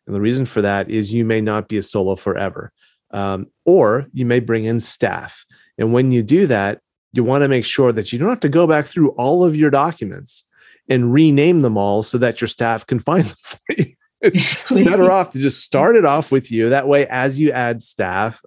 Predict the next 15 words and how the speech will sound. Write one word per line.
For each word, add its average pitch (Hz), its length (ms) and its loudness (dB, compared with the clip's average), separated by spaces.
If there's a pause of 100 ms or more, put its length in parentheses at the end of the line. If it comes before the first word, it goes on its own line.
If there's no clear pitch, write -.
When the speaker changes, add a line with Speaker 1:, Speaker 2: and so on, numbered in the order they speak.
Speaker 1:
uh, 107 200 -4
even 123 220 -2
if 120 140 -2
it's 113 120 -6
your 104 80 -2
first 104 340 -4
staff 101 360 -8
or 113 60 -4
you 110 100 -2
bring 110 220 -4
on 104 320 -4
even 110 240 -6
your 101 100 -6
first 107 280 -6
attorney, 104 460 -4